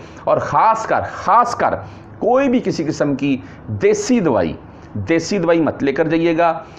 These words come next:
और साग वगैरह भी, भी मत, मत लेकर जाइए यार, मेरा आपको मशवरा है कि इसके ऊपर भी वो रोकेंगे आपको, ठीक है जी। भाई रोक लेते हैं, उसके बाद बंदे को जेल में ले जाते हैं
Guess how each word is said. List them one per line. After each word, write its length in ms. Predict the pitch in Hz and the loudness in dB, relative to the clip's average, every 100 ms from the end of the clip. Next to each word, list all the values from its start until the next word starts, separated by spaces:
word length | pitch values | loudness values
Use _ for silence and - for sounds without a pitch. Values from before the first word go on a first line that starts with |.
| - | -4
और 400 | - 131 131 135 | 2 4 4 2
साग 540 | 131 - - 147 160 165 | -2 -6 0 4 4 4
वगैरह 280 | 165 170 | 2 2
भी, 120 | 170 165 | 2 2
भी 120 | 160 | 2
मत, 200 | 151 - | 0 -2
मत 220 | 143 165 160 | -2 0 0
लेकर 240 | 117 113 | 0 0
जाइए 180 | 101 104 | 0 2
यार, 120 | 117 | 2
मेरा 180 | 135 143 | 2 2
आपको 200 | - 123 | 0 -2
मशवरा 340 | 95 - 85 | -2 -2 -2
है 120 | 76 - - - | -4 -6 -14 -6
कि 60 | |
इसके 280 | 127 165 - | -4 -2 0
ऊपर 200 | 170 156 | 0 2
भी 120 | 156 | 0
वो 140 | 156 143 | 2 2
रोकेंगे 380 | 120 107 110 95 | 0 0 0 0
आपको, 300 | 80 - 92 | -2 -4 -6
ठीक 240 | - 160 | -4 -2
है 60 | 202 | -2
जी। 160 | 202 - - - - - - - - | -2 -6 -18 -20 -20 -20 -20 -16 -6
भाई 340 | 127 202 185 127 | 0 0 0 0
रोक 240 | 131 165 | 0 0
लेते 300 | 202 202 208 | 0 0 0
हैं, 160 | 196 - | 0 -2
उसके 220 | 160 165 | -6 -2
बाद 140 | 165 | 0
बंदे 320 | 147 127 131 165 | 0 0 0 0
को 100 | 160 | 0
जेल 180 | 113 | 2
में 100 | 131 | 2
ले 120 | 185 185 | 2 2
जाते 300 | 175 180 185 | 2 0 0
हैं 180 | 165 | -2